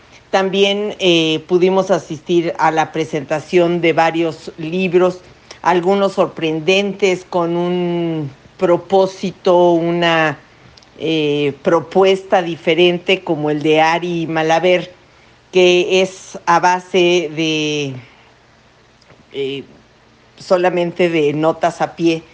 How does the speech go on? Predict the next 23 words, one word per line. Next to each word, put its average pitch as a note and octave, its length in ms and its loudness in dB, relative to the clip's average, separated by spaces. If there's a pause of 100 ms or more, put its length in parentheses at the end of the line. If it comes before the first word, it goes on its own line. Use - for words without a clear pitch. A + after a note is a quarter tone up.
(480)
eh, D3 760 0 (800)
que F3+ 180 4
es F3 260 -4
verdaderamente F3+ 840 0
impresionante E3+ 800 -2
porque D3 500 -4 (320)
<laughs> - 320 -20
impacta, F#3+ 680 0
porque E3 240 -2
las E3+ 200 0
hojas F#3 300 0
están E3 360 -2
en D#3+ 160 -4
blanco E3 460 -2 (340)
y F3 100 -4
solo F#3 260 2
trae F#3 200 4
un F3+ 100 0
pequeño E3+ 520 0
texto D#3 460 -2
a C#3+ 140 0
pie. D#3 220 -2 (320)
A - 160 -2